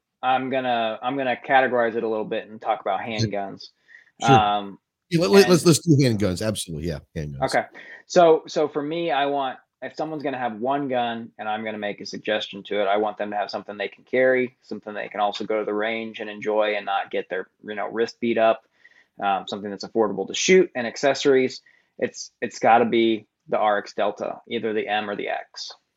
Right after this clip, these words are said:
Speaker 1: because you can carry it. It's thin. It's comfortable to shoot. There's a lot of features built into it. So it's like, it's like the guy that goes and buys a motorcycle, right?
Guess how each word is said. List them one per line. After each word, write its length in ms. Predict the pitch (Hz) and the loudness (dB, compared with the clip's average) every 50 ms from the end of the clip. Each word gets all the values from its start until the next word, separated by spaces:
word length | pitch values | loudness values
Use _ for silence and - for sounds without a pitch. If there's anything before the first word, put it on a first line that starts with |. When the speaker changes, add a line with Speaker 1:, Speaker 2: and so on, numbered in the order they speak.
| _ _ _ _ _ _ _ _ _ | _ _ _ _ _ _ _ _ _
Speaker 1:
because 300 | - 107 - - 107 95 | -8 -6 -4 -4 -6 -4
you 80 | 104 101 | -4 -6
can 160 | - - 101 | -6 -8 -10
carry 440 | - - 120 120 123 123 120 123 123 | -4 2 4 4 6 6 6 4 4
it. 160 | 123 117 - - _ | 4 2 0 -4 _
It's 180 | 110 107 - - | -10 -10 -10 -6
thin. 540 | _ 131 127 123 123 123 120 120 117 107 - _ | _ -2 0 2 0 0 -2 -4 -6 -8 -12 _
It's 160 | - 107 - - | -10 -10 -10 -6
comfortable 460 | - 123 120 113 - 120 123 117 113 | -4 -4 -4 -4 -2 0 2 2 2
to 60 | 107 | 2
shoot. 440 | - - - 117 113 110 110 104 - _ _ - | -2 -2 -2 0 0 0 0 -4 -6 _ _ -6
There's 160 | 110 101 - | -6 -4 -4
a 40 | 101 | -2
lot 220 | 104 110 110 113 | 2 2 2 2
of 100 | 113 - | 2 0
features 360 | _ 123 120 - - 113 110 98 | _ -4 -4 -4 -4 -6 -6 -6
built 320 | - 113 113 107 - - | -2 -2 -2 -2 -2 -6
into 380 | 113 107 104 - - 107 107 104 | -10 -10 -10 -6 -2 0 0 0
it. 160 | 101 - - | -2 -4 -4
So 240 | - 104 101 95 - _ _ - - - _ _ - | -2 -2 -2 -2 -4 _ _ -20 -20 -20 _ _ -4
it's 120 | 226 - | 2 4
like, 280 | 196 175 156 139 - - | 6 6 6 6 2 -2
it's 160 | - 156 143 - | -4 -4 2 4
like 160 | 202 185 185 | 4 4 4
the 60 | - | 2
guy 200 | 156 147 151 151 | 4 6 6 6
that 80 | 143 135 | 6 4
goes 200 | 131 139 135 131 | 0 -2 -2 -2
and 100 | 135 123 | -4 0
buys 220 | 131 131 131 127 | 0 0 0 0
a 40 | 123 | -4
motorcycle, 580 | 120 117 120 120 120 - 143 127 123 - 131 127 | -6 -8 -8 -8 -6 -4 -4 -4 -2 -2 -2 -2
right? 220 | 127 127 127 123 | -2 -2 -2 -4